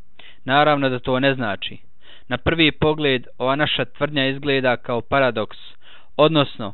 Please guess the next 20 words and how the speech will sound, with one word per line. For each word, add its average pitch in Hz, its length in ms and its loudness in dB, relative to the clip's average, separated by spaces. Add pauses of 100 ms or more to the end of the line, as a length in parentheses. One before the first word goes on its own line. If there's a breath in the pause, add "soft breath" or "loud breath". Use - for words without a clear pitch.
(160)
kao 131 220 2
negacija 139 640 2 (100)
onoga 135 440 2 (220)
što - 220 -8
smo 127 200 -6
malo 127 240 0
prije 117 320 -2
rekli. 117 340 -4 (580 loud breath)
Da 127 100 4
bismo 135 420 -2 (1000)
riješili 147 460 0
taj 127 220 0
paradoks, 131 540 0 (280)
opet 143 360 2
nam 123 120 -4
pomaže 123 520 -2
Kur'an, 131 500 -2 (320 loud breath)
u 123 100 -4
kome 165 440 4
se 135 100 -4